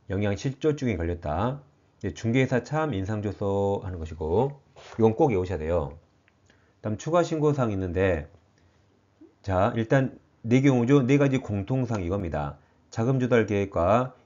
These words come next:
이용 계획이 들어가요. 그러니까 신고사항이 중요한 게 아니고 이 네 가지 이 구분이 훨씬 어렵습니다. 이 네 가지 구분.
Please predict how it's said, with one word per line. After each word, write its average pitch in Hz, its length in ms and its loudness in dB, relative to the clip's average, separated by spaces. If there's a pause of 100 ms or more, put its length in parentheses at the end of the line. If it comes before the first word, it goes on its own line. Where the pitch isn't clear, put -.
이용 110 240 2
계획이 92 180 0
들어가요. 78 540 -4 (480)
그러니까 107 180 -2
신고사항이 147 760 2
중요한 113 340 -4
게 98 120 -2
아니고 85 800 -4 (380)
이 104 140 0
네 127 200 4
가지 143 460 2 (200)
이 107 120 -4
구분이 123 880 0
훨씬 143 320 -6
어렵습니다. 78 720 -6
이 92 180 -6
네 92 160 -4
가지 82 200 -4
구분. 85 520 -4